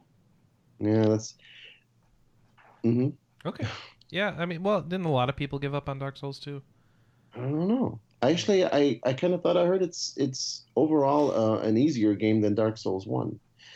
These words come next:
Speaker 1: So I played Dark Souls one, um, for J R P G July.
Speaker 2: Yeah.
Speaker 1: And then I finished it the day after, um, it ended. So I, I just barely missed the, the cutoff for it.
Speaker 2: Mm-hmm.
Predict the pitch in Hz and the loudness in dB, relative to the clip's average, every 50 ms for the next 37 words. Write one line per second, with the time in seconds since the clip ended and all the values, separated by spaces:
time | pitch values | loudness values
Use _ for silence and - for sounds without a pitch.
0 | - - _ - 120 120 - - 165 156 135 143 139 143 - - 139 117 110 107 | -20 -14 _ -2 -2 -2 2 2 2 2 4 2 2 0 0 -2 0 0 0 0
1 | 107 110 110 113 113 110 104 - 85 104 98 98 95 98 - 98 95 101 104 98 | 2 2 2 4 4 4 2 2 2 0 0 0 -2 -2 -2 -2 0 2 2 2
2 | 101 107 113 - 107 104 101 104 101 101 - - 104 104 98 98 95 92 101 110 | 2 2 2 0 -2 -2 0 -2 -2 -2 -2 -2 0 2 2 2 2 2 2 0
3 | 131 135 - _ _ _ _ - 143 127 - - _ _ - 104 107 110 107 104 | -2 -4 -8 _ _ _ _ -8 -6 -6 -8 -8 _ _ -2 2 2 4 4 4
4 | 101 101 - - 117 110 110 113 117 120 113 113 - - 82 - 113 104 104 107 | 2 2 0 -2 0 0 0 0 0 0 0 0 -2 -4 -2 0 2 4 4 4
5 | 104 101 104 107 107 - 110 104 101 98 101 - 95 101 95 92 95 - - 101 | 4 4 2 0 0 0 0 2 2 2 2 0 0 -2 -2 -2 -2 -2 -2 -2
6 | 90 78 80 95 107 117 135 143 143 - - _ _ _ _ _ _ _ _ _ | 0 0 2 2 2 2 2 0 -2 -6 -14 _ _ _ _ _ _ _ _ _
7 | _ _ _ _ - - - 92 92 92 92 - - - 101 98 101 107 107 - | _ _ _ _ -10 -4 -2 0 0 0 -2 -2 -2 -4 -4 0 0 -2 -2 0
8 | - 101 101 104 107 101 101 98 95 98 104 107 - - - - _ _ _ _ | 0 2 2 4 4 4 2 2 2 2 0 -2 -4 -10 -12 -20 _ _ _ _
9 | _ _ _ _ _ - 98 98 98 98 98 95 92 101 98 - - 104 98 104 | _ _ _ _ _ -2 0 2 2 2 2 0 0 -2 -2 0 0 2 2 2
10 | 107 107 - - 113 120 120 135 139 - - - 170 156 139 147 165 | 0 0 -2 0 0 2 2 0 -2 -4 -8 -6 -4 -4 -2 -2 -4